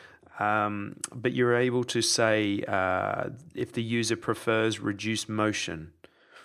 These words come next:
So that can be a media query. And if they have selected that they prefer reduced motion, so on your, on your phone, you can sort of switch off the animations. And if someone's requested that, it means that you can style up and, um,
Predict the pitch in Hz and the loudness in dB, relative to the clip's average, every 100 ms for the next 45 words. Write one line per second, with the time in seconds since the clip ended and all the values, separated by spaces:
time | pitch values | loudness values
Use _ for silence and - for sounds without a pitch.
0 | _ - 104 104 110 107 113 104 101 104 | _ -2 0 2 0 -2 -2 0 0 0
1 | 120 123 123 139 143 147 139 - _ _ | 0 -2 -2 0 0 0 -4 -16 _ _
2 | _ _ _ _ - - - 123 127 123 | _ _ _ _ -20 -12 -2 2 2 2
3 | 117 110 131 131 - 123 117 117 110 104 | 0 2 0 0 -2 0 0 -2 -4 -4
4 | 98 107 98 107 - 101 95 104 104 101 | -2 -4 -2 -4 0 2 2 0 -2 -2
5 | 104 - 110 131 185 180 120 120 113 104 | -4 -2 0 0 -2 -2 0 2 0 0
6 | - - - 123 117 117 123 131 135 120 | -6 -18 -4 0 2 2 2 4 2 -2
7 | - 104 98 110 95 - 131 - 135 - | -2 -4 -2 -2 -2 -4 -2 0 -2 0
8 | 127 127 127 131 - 131 120 - _ _ | 0 0 -2 -4 -4 -6 -8 -12 _ _
9 | _ _ _ _ _ - - 131 - 143 | _ _ _ _ _ -12 -2 0 2 2
10 | 135 113 104 127 127 107 104 104 101 - | 2 0 0 0 0 -2 0 0 0 -6
11 | - - - 120 123 113 117 113 113 110 | -20 -6 0 2 2 2 0 0 -2 -6
12 | - 110 107 101 101 101 - 107 101 101 | -2 2 4 4 2 0 -4 -4 -2 -4
13 | 98 90 90 90 87 90 | -4 -2 -4 -6 -10 -12